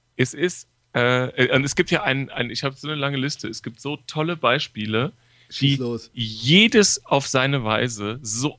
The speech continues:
Speaker 1: offensichtlich, so, so, so unfassbar,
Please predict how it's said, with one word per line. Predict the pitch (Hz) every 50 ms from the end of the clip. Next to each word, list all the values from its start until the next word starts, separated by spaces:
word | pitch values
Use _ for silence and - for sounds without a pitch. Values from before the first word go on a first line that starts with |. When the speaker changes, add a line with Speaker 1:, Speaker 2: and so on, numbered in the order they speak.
| _
Speaker 1:
offensichtlich, | - 190 196 - - 202 185 180 170 143 151 185 190 - - - - 104 95 95 - - - - _ _ _ - 147 - -
so, | 127 123 143 139 -
so, | 127 131 131 127 117 - _ _ _ _ _ _ _ _ _ _ _ _ 123
so | 139 135 - - _ _ _ _ _ _ _ _ _ _ _ _ _ _ _
unfassbar, | - 240 247 247 196 - - - 196 208 208 - - - 165 143 139 143 139 139